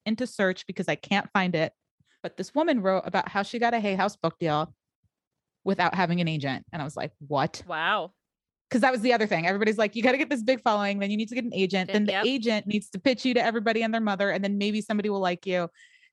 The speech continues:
Speaker 1: And then, you know, that's how the, the process goes. <laughs> I was like,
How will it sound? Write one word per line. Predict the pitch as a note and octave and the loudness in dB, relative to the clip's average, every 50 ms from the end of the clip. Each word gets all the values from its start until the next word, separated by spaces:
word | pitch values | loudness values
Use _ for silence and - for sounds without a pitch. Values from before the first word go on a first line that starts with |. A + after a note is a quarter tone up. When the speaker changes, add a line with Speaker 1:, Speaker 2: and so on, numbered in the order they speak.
| _ - | _ 0
Speaker 1:
And | G3 F#3+ F#3 F#3+ F#3 F3 F#3+ | 0 2 2 2 0 0 0
then, | F3+ F3+ G#3 F#3+ F#3 F3+ F3+ F3+ F3 - | 0 2 2 2 4 2 0 0 -2 -4
you | - F#3 E3+ | -4 -2 0
know, | D#3+ D#3 D3+ E3 - _ _ _ | 0 0 -2 -2 -6 _ _ _
that's | - F3+ E3 - - | 0 0 0 0 0
how | - F#3+ E3 E3 | 2 2 2 2
the, | D#3 F3 D#3+ D#3+ D#3 - - E3+ - | 2 2 0 0 0 -6 -18 -20 -20
the | - D#3+ | -14 -6
process | - F#3 E3 C#3+ E3 D#3 C#3+ | -2 -2 0 0 -2 -6 -4
goes. | E3 D#3 C#3 D3+ G3+ - - | -2 -2 -2 -2 -4 -8 -10
<laughs> | |
I | - - - - _ - | -18 -20 -20 -16 _ -8
was | C4 - - | -8 -2 -2
like, | A#3 G#3+ G#3 - | -2 -2 -2 -4